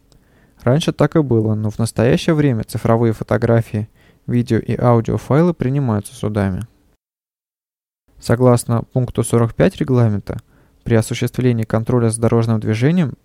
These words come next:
принимаются меры к оказанию при необходимости и соответствующих обращениях содействия участникам дорожного движения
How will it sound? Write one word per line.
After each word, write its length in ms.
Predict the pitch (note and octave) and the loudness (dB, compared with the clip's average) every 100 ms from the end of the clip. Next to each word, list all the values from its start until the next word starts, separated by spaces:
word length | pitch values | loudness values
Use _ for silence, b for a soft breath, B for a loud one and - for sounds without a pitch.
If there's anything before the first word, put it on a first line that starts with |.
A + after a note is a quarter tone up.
| _ | _
принимаются 560 | - A#2+ A#2 A#2+ D#3+ - | -8 -4 -2 0 0 0
меры 320 | D3 A#2+ G#2+ | 0 2 2
к 120 | - - | -2 -6
оказанию 560 | A#2+ A#2 A#2 B2 B2 A2 | -4 0 2 2 0 -2
при 120 | A2+ | -2
необходимости 840 | A2+ G#2+ - A2+ A#2+ A2+ - A2 b b b b | -2 -2 -2 -2 0 -4 -6 -12 b b b b
и 40 | A#2 | -2
соответствующих 760 | A2+ A2 B2 A#2+ A#2 A2 - | 0 0 0 0 -2 -6 -4
обращениях 760 | G#2+ A2+ G#2+ - D3 E3+ C3+ _ | -2 2 0 0 0 0 -2 _
содействия 560 | - - A2 C#3 - D3+ | -6 -4 0 -2 0 -2
участникам 600 | C3 A#2 B2+ - E3 C3 | -2 0 0 0 -4 -2
дорожного 420 | A2 A2 C3 D3 | 2 2 2 0
движения 580 | C#3+ C#3+ B2 G#2 G2 G2 | 0 0 0 0 -2 -6